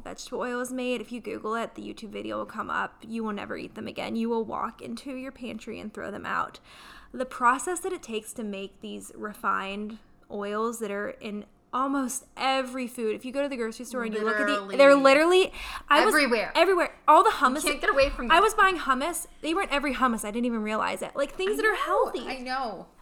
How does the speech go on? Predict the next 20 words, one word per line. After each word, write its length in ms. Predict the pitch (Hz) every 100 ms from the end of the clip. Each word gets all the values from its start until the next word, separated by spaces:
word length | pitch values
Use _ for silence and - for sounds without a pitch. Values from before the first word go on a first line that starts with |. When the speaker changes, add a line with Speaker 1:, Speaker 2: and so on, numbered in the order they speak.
| -
Speaker 1:
Like, 220 | 277 - - - - - - 240
I, 120 | 254 339 302 285 -
<laughs> 180 | - -
whenever 280 | 269 240 240
I 100 | 302
found 280 | 302 220 220
Speaker 2:
Well, 80 | 240
that's 60 |
Speaker 1:
out 20 |
Speaker 2:
because 240 | 320 311 247
they 100 | 294
last 460 | 233 185 202 -
forever 480 | - 240 262 - 185
Speaker 1:
They 160 | 220 208
Speaker 2:
because 420 | 240 339 254 -
Speaker 1:
do. 100 | 208 _
Speaker 2:
they're 140 | - 196
chemicals. 480 | - 196 175 - 151
Speaker 1:
They're 140 | 220
chemicals. 600 | - 226 202 - - -